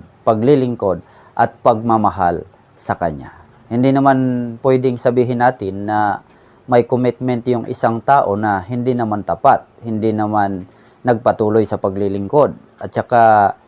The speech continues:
hindi taos-pusong pagsunod. Kaya mga kapatid, nakikita po yan sa ating mga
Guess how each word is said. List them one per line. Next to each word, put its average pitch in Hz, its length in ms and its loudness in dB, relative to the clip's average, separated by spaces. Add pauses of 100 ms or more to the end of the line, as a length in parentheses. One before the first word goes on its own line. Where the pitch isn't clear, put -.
(120)
hindi 131 320 0
taos-pusong 110 640 -2
pagsunod. 92 560 -4 (480)
Kaya 123 240 4
mga 147 320 4
kapatid, 120 480 -2 (480)
nakikita 127 640 0
po 117 160 -2
yan 104 160 -2
sa 104 320 -2
ating 104 400 -8 (400)
mga 104 480 -2